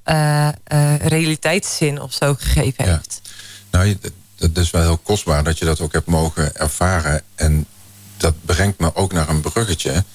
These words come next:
Speaker 2: dat precies dat in de afgelopen tientallen jaren in een heel hoog tempo,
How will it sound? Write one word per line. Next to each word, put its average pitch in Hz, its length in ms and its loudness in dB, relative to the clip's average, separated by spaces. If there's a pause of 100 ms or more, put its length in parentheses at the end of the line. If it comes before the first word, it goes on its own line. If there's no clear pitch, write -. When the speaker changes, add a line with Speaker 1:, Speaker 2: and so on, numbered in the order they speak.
(400)
Speaker 2:
dat 82 560 0 (400)
precies 95 460 0
dat 104 180 0
in 98 60 2
de 85 80 2
afgelopen 87 480 0
tientallen 95 480 0
jaren 80 380 0
in 82 80 -2
een 78 120 2
heel 90 420 0
hoog 90 300 -2
tempo, 87 580 0